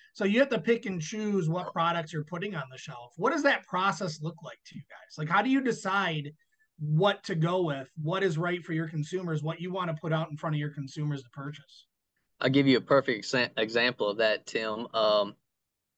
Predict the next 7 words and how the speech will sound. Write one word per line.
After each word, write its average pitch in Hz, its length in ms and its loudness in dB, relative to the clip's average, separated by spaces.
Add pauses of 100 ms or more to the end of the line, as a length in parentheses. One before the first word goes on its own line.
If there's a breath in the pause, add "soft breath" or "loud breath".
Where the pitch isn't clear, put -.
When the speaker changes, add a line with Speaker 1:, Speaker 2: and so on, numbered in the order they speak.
(720)
Speaker 2:
we, 147 280 2
we 139 240 4
listen 143 680 2
to 120 200 0
what 117 260 4
our 110 180 -2
customers 104 840 -4